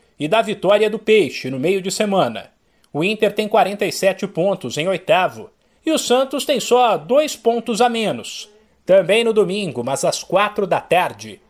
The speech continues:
tem Corinthians e Atlético Paranaense. E o Atlético Mineiro, se vencer o Fluminense em casa no mesmo horário, ficará muito perto do título. Ele poderia ser campeão na terça, sem nem jogar.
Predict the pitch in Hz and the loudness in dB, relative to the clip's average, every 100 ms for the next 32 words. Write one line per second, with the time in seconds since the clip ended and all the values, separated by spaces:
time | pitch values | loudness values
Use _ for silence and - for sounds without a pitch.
0 | _ - 262 262 269 233 247 269 262 - | _ -2 0 4 2 2 -6 -4 -4 -4
1 | - 262 262 220 202 - 214 220 226 226 | -2 -2 2 2 2 0 -6 0 2 2
2 | 233 170 113 - - 104 - _ _ - | 0 -4 -6 -8 -10 -14 -20 _ _ -6
3 | 170 294 277 - 208 277 277 277 277 277 | 0 4 4 4 2 2 0 -8 -6 0
4 | 233 175 104 101 - 202 247 190 - - | 2 2 -2 -10 -6 0 2 2 -2 2
5 | 254 247 - 240 247 170 214 226 - 240 | 4 4 0 -4 -2 -4 -4 -4 -4 -4
6 | 233 254 262 170 131 110 123 131 131 233 | -2 -4 0 0 0 -2 -2 -2 -2 2
7 | 202 185 143 143 147 156 220 220 - _ | 2 4 4 4 2 0 -4 -6 -18 _
8 | - - 240 247 233 233 240 262 254 262 | -4 -2 0 0 0 0 0 0 -4 0
9 | 214 185 - 190 202 - 208 214 120 92 | 2 2 0 -6 -6 -4 -4 -4 -8 -10
10 | _ _ _ _ - 175 226 - 214 220 | _ _ _ _ -4 -2 -2 0 0 2
11 | 208 247 - 247 254 220 220 254 262 - | 2 0 0 0 -2 0 0 0 -2 -2
12 | 240 233 - - - 247 247 240 254 226 | 0 0 -2 -6 -4 -2 -2 -2 -2 0
13 | 277 185 214 220 - | 2 2 0 -2 -10